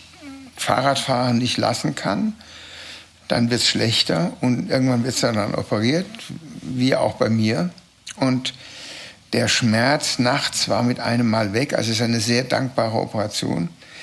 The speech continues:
Was nicht hilft, sind die Neurovitamine. Das ist, ähm, wunderbar für die Hersteller.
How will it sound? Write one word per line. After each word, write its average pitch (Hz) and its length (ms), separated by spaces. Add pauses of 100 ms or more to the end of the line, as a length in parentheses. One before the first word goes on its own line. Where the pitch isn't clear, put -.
(360)
Was 131 320
nicht 165 340
hilft, 147 500 (480)
sind 127 600
die 123 360 (840)
Neurovitamine. 151 1200
Das - 360
ist, 156 640
ähm, 123 400 (140)
wunderbar 139 520
für 131 140
die 117 120
Hersteller. 143 640